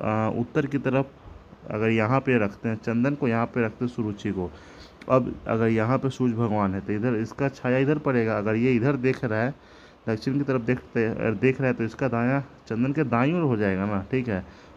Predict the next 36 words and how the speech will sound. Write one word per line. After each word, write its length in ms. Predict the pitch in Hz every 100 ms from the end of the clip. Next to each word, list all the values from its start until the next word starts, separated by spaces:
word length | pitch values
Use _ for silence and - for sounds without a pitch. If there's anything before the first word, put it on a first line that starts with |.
| -
और 100 | 101
ये 180 | 107 120
इधर 200 | 120 127
देख 200 | 123 131
रही 120 | 139
तो 100 | 127
इसका 220 | 120 123 131
ये 160 | 131
बाईं 300 | 120 110 120
ओर 120 | 143 110
है, 60 |
तो 120 | 107
उल्टा 260 | 113 117 147
ही 60 | 135
हो 120 | 123
जाएगा 260 | 104 95 120
ना। 100 | 147
तो 140 | 123
इसीलिए 400 | 110 147 131 127 147 -
ध्यान 200 | 107 110
में 120 | 110 110
आपको 260 | 104 139
रखना 260 | 120 101 110
है। 60 | 104
इस 60 |
तरह 100 | 147
क्वेश्चन 320 | 147 135 151
अक्सर 220 | 131 123 147
कन्फ्यूजन 440 | 139 131 120 123
क्रिएट 520 | 127 123 120 120 127 127
करने 260 | 113 113
के 60 | 123
लिए 100 | 135
दे 160 | 101
देता 260 | 95 92 95
है। 100 | 87